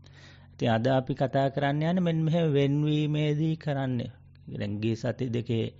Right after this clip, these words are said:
ගිය සතියේ කතා කරා මෙහෙම දේවල් තියෙනවා කියලා. මෙන්න මේ වෙන් වෙන මාර්ගය ගැන තමයි අපි කතා කරන්න හිතන්නේ. ඒ කියන්නේ වෙන් වෙන්න කැමති කෙනෙකුට කරන්න ඕන දේවල් ටික පිළිවෙල.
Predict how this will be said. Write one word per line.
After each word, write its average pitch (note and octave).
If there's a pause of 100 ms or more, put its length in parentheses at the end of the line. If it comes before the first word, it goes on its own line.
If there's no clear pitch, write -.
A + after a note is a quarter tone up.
(300)
ගිය A#2+
සතියේ B2
කතා A#2
කරා A2 (160)
මෙහෙම A2
දේවල් A2
තියෙනවා B2
කියලා. A#2+ (380)
මෙන්න C#3+
මේ E3
වෙන් C#3+
වෙන D#3+
මාර්ගය D3+
ගැන D#3+
තමයි D#3+
අපි E3+ (300)
කතා B2+
කරන්න G2+
හිතන්නේ. G2 (120)
ඒ A2
කියන්නේ D#3 (400)
වෙන් B2+
වෙන්න C#3+
කැමති B2+
කෙනෙකුට D3 (520)
කරන්න D3+
ඕන D#3
දේවල් C3
ටික - (140)
පිළිවෙල. G2